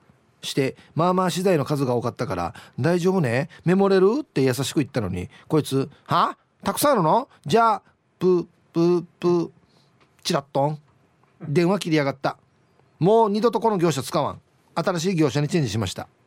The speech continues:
はい。「くんたきんてさん、タンチャースカン」って書いてますね。うん。これもな、たまにね、もうわかんないですけどね、例えば、あの、電話で、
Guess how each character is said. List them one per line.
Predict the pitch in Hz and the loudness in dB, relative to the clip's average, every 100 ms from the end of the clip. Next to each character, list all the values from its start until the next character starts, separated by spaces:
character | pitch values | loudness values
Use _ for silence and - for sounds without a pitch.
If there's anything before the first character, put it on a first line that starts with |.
| - _ _ _ _ _ _ _ | -20 _ _ _ _ _ _ _
は | 95 | -10
い。 | - _ _ _ _ _ - | -10 _ _ _ _ _ -12
「く | 101 | -8
ん | |
た | 95 | -6
き | 98 | -6
ん | 101 | -8
て | 80 | -8
さ | 95 | -10
ん、 | 80 _ _ _ _ - | -10 _ _ _ _ -6
タ | 147 | -4
ン | 147 | -2
チ | 131 | -2
ャ | |
ー | 107 | -4
ス | - | -4
カ | 120 | -4
ン」 | |
っ | 117 | -6
て | - | -8
書 | 101 | -8
い | |
て | 92 | -8
ま | 87 | -12
す | |
ね。 | 101 101 - _ - | -14 -16 -20 _ -16
う | 113 | -14
ん。 | 104 202 - 139 - - | -14 -14 -14 -14 -14 -6
こ | |
れ | 113 | -4
も | 117 | -2
な、 | 135 | -4
た | 147 170 | -4 -4
ま | 156 160 | -2 -2
に | 180 | 0
ね、 | 202 165 | -2 0
も | 156 | 0
う | |
わ | 160 | 0
か | 220 | 0
ん | |
な | 262 | 0
い | |
で | 196 | 2
す | |
け | 208 | 0
ど | 180 | 2
ね、 | 220 | 0
例 | 185 214 | 0 0
え | 220 | 2
ば、 | 233 226 - - _ | 2 -2 -10 -20 _
あ | 190 196 | -4 0
の、 | 196 | 2
電 | 190 214 | 2 4
話 | |
で、 | 226 | 2